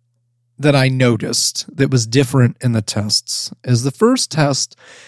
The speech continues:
I had my monitor on top of the camera because I was, like, walking around the house with it and doing stuff. And, um, the H D M I port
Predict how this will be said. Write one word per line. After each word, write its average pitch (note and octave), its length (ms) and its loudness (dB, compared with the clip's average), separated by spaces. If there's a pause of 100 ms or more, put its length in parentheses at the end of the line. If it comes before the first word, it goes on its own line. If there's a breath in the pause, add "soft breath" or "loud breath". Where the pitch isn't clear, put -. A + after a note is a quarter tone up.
(120 loud breath)
I C#3 120 0
had C#3 80 4
my C#3 120 4
monitor C3 460 4
on C3 140 4
top B2+ 260 0
of B2+ 60 -8
the B2+ 80 -4
camera B2+ 400 -2
because B2+ 260 -2
I A#2+ 40 0
was, A#2 100 0
like, A2+ 140 -4
walking A2 260 -6
around G#2 140 -2
the G2+ 60 -4
house G#2 280 -4
with - 80 -10
it G2+ 60 -8
and G#2 80 -8
doing F#2+ 200 -4
stuff. - 260 -6 (600 loud breath)
And, C3 460 2
um, A2+ 520 2 (880)
the D3 340 0
H D#3+ 300 0
D F3 140 2
M D3 120 2
I C3 140 2
port C3+ 380 0